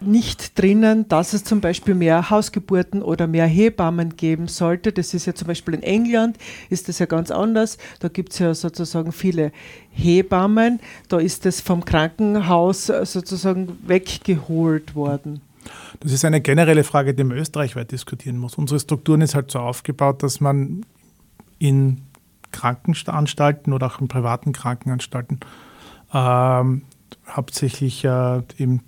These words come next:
Speaker 2: zur Geburt kommt. Es gibt auch die Möglichkeit, Hausgeburten zu machen.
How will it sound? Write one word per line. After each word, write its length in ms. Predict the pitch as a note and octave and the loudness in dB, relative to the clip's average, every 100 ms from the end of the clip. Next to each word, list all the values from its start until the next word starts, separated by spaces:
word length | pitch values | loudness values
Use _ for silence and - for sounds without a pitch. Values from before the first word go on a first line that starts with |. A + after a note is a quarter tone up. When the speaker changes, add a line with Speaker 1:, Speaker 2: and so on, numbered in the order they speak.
| - | -12
Speaker 2:
zur 180 | - B2 | -10 -8
Geburt 380 | B2 - C3+ - | -6 -2 -2 0
kommt. 500 | C3+ E3 G3 - C4 | 4 6 6 2 -12
Es 260 | G3 - | -12 -8
gibt 240 | - C3 - | -6 -2 0
auch 160 | B2+ - | 0 2
die 100 | C3+ | 2
Möglichkeit, 500 | C3+ C3 B2+ - A2 | 4 2 0 -4 -4
Hausgeburten 600 | A#2+ - E3 D#3 D3 D3+ | -6 -4 -4 -2 -2 -2
zu 120 | C#3+ | 0
machen. 300 | C#3 C3 C3 | 0 0 -4